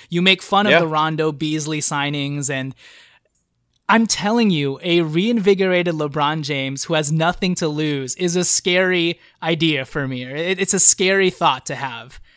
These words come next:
Speaker 1: And
Speaker 2: For sure.
Speaker 1: I just can't wait to see what he's gonna do in terms of extracting the utmost value from these young guys this season.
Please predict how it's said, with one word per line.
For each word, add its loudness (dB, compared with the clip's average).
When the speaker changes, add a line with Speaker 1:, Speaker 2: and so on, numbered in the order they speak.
Speaker 1:
And -2
Speaker 2:
For -6
sure. 0
Speaker 1:
I 0
just 2
can't -2
wait 0
to -4
see 0
what 0
he's -4
gonna -2
do -2
in -2
terms 0
of 0
extracting 0
the -6
utmost 2
value 0
from -6
these -4
young -4
guys -6
this -4
season. -2